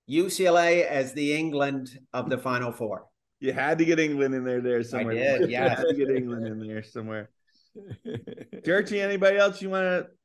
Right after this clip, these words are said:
Speaker 2: throw U C L A at?
Speaker 3: No, no, I have a hard time. Belgium a little bit, a little
Speaker 2: Yeah.
Speaker 3: bit. I would go a little bit of Belgium, maybe. That's the only thing that pops in my head, you know, in, in this game. But I, I do think, uh,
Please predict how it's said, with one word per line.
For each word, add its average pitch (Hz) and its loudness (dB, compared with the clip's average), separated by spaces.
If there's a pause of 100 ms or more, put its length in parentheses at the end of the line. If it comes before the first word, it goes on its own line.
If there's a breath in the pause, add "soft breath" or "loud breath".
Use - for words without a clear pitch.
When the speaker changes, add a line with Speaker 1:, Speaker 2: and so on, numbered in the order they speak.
(200)
Speaker 2:
throw 180 2
U 185 0
C 185 -4
L 175 2
A 185 4
at? 185 0 (400)
Speaker 3:
No, 113 -2
no, 117 -2
I 120 0
have 131 -4
a 123 -2
hard 123 0
time. 117 0 (400 loud breath)
Belgium 170 4
a 180 0
little 175 -2
bit, 175 4 (180)
a - -10
little 139 0
Speaker 2:
Yeah. - -4
Speaker 3:
bit. 175 2
I 170 -2
would 160 -10
go - 2
a - 2
little 147 0
bit 180 0
of 151 -2
Belgium, 175 0
maybe. 185 -2 (400 soft breath)
That's - -4
the 151 2
only 151 0
thing 147 -2
that 139 -2
pops 139 0
in 139 -4
my 135 -2
head, 131 0 (200)
you 127 -6
know, 127 -2
in, 127 -4
in 127 -4
this 123 -2
game. 117 -2
But 117 -4
I, 117 -4 (100)
I 120 -2
do 131 -6
think, 127 -6
uh, 117 -4